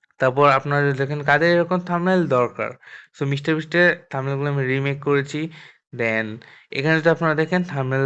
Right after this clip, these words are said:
লাগবে, so এখানেও একজন কিন্তু আমাকে কমেন্ট করছে। So এখানে খুব হিউজ পরিমাণে কমেন্ট পাবেন এরকম না, but মাঝে মধ্যে হিউজ পরিমাণে কমেন্টও পাওয়া যায়। তো আপনারা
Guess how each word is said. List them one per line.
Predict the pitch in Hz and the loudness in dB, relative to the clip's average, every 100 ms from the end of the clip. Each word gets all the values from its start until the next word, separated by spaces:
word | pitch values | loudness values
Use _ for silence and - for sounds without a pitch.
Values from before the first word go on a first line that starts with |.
| 135 | 2
লাগবে, | 131 123 147 180 185 - - _ _ - | 0 0 -2 -2 -4 -14 -20 _ _ -8
so | - | -6
এখানেও | - 160 196 202 | -2 0 2 2
একজন | 175 139 147 147 | 0 -2 -6 -6
কিন্তু | 143 | -4
আমাকে | 147 139 175 | -4 -2 -2
কমেন্ট | 175 123 123 120 | -2 -2 -2 -2
করছে। | 143 135 - 117 - - - _ | 0 0 -2 -12 -14 -18 -20 _
So | - 165 | -4 0
এখানে | 170 196 | 0 0
খুব | 208 | 0
হিউজ | 196 151 175 180 | 0 0 -2 -2
পরিমাণে | 202 202 202 | 0 0 0
কমেন্ট | 185 175 180 175 | 0 0 0 0
পাবেন | 165 151 | 0 0
এরকম | 147 143 | -2 -2
না, | 131 135 135 - | -2 -2 -4 -4
but | 120 123 | -4 -2
মাঝে | 123 147 | -2 0
মধ্যে | 165 180 | 0 0
হিউজ | 151 131 - | -2 -4 -4
পরিমাণে | 143 147 160 | -4 -2 -4
কমেন্টও | 160 120 120 139 | -4 -4 -4 -6
পাওয়া | 139 113 113 | -2 0 0
যায়। | 113 107 135 - - _ | 0 0 0 -4 -20 _
তো | 131 | 0
আপনারা | 127 143 143 143 151 | 0 0 -2 2 4